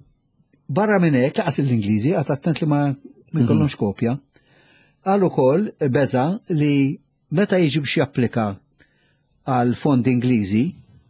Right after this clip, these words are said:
Speaker 1: għat-turiżmu, daw se jgħidulu l-,
Speaker 2: Għal xejn
Speaker 1: da,
Speaker 2: ħajkun,
Speaker 1: setaħ
Speaker 2: no?
Speaker 1: li, setaħ li l-flus. L-image ta' Malta għat-turiżmu f'dan il-perjodu kien li kienet the island of sunshine and history.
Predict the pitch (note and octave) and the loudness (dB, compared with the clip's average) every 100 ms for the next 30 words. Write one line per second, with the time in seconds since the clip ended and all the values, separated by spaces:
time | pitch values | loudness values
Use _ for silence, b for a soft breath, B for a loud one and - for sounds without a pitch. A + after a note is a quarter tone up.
0 | _ _ _ _ _ _ _ B2 - D3 | _ _ _ _ _ _ _ -8 -4 -2
1 | B2 F2+ A#2 D3 F3+ C3+ C#3+ C#3 C3+ C3+ | -2 0 0 0 0 0 0 2 2 2
2 | C#3 B2+ B2 B2 A#2 A2+ A2 G#2+ - _ | 2 0 0 0 0 -2 -4 -6 -12 _
3 | _ - C3+ B2+ C#3+ A2+ A2 G2+ - A2 | _ -4 -4 0 2 2 0 -2 0 2
4 | B2 A#2+ B2 A#2 b b - - C3+ A#2 | 2 2 0 -2 b b -8 -4 -4 -2
5 | B2+ A#2+ - C#3+ G2 - - b _ _ | 0 -2 -2 -4 -4 -10 -16 b _ _
6 | _ _ _ F#3+ F#3+ F3 D#3+ - - G#3 | _ _ _ 2 2 2 0 -2 0 0
7 | D#3 A#2+ B2+ G#2+ G#2+ _ _ - C#3 - | 0 0 -2 -4 -6 _ _ -6 -6 -4
8 | D3+ D3+ C3 A#2+ E3 G3 F3+ C#3+ C#3 D3 | -2 -2 -2 -2 0 0 0 0 0 0
9 | D#3 - C#3 C#3 D#3 - _ G3 C#3 C3+ | -2 -2 -2 0 -2 -8 _ -4 -4 -2
10 | C#3+ C#3 C3+ - _ _ C#3 D#3+ C3+ C3 | 0 0 -2 -12 _ _ -2 0 0 0
11 | C3 B2 A#2+ - D3+ B2+ - - C3 C3 | 0 0 -2 -2 0 0 -2 -2 0 0
12 | C#3+ - A#2+ - C#3 - - G#2 F#2 | -4 -4 -4 -4 -6 -6 -8 -10 -12